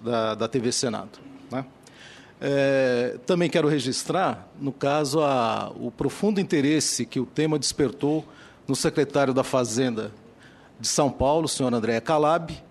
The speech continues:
tá? Que apenas por motivos de agenda, tá? Compromissos inadiáveis que ele já tinha, ele não pôde comparecer, e solicitou, então, que eu representasse, tá? Falando sobre esse assunto em nome de São Paulo,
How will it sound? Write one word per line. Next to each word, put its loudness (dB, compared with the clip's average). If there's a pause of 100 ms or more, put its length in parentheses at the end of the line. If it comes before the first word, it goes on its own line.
(380)
tá? 0 (260)
Que 2
apenas 2
por -2
motivos 0
de 2
agenda, 0
tá? -4
Compromissos -2
inadiáveis 0
que -4
ele -6
já -2
tinha, -2
ele 2
não 2
pôde -4
comparecer, -2 (680)
e -4
solicitou, 0
então, 2
que 0
eu 4
representasse, 2
tá? 0
Falando 0 (720)
sobre 2
esse 0
assunto 0
em 0
nome 2
de -2
São 2
Paulo, 0